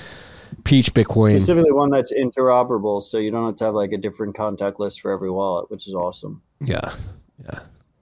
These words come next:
Speaker 1: Paving the way there, Mutiny Boys. Uh, Peach Bitcoin version zero point three point zero has been released. They open sourced the code. They have full wallet functionality, group hug,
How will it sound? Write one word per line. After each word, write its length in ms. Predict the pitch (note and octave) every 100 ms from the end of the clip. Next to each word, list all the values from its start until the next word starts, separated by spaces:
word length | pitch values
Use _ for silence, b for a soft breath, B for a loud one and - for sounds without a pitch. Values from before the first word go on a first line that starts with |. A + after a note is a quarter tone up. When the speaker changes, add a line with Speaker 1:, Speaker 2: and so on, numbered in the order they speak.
| _ -
Speaker 1:
Paving 260 | F#2+ F#2+
the 60 | F#2
way 140 | F2
there, 180 | D#2 D2+
Mutiny 240 | D2+ -
Boys. 440 | - - - - - - _ _ _ _ _ _
Uh, 140 | - F2
Peach 480 | - A#2+ A#2 - - -
Bitcoin 380 | G#2+ - G#2 F#2
version 280 | F#2 F#2+
zero 160 | F#2 F#2
point 180 | F#2+ F2+
three 160 | G2
point 260 | F2+ F#2 D2+
zero 220 | F#2+ F#2+
has 100 | F2
been 200 | F#2 F#2
released. 320 | F2+ F#2 F2+
They 140 | F2+ -
open 260 | G#2+ G2+ F#2
sourced 360 | - F2+ - -
the 80 |
code. 480 | - G#2+ G#2+ G2+ G2 -
They 80 |
have 100 | E2+
full 260 | - A2 G2
wallet 300 | F#2 F2+ -
functionality, 680 | F#2+ F2+ F2+ F2 E2+ E2+ E2+
group 260 | G2 G2
hug, 360 | - F2 F2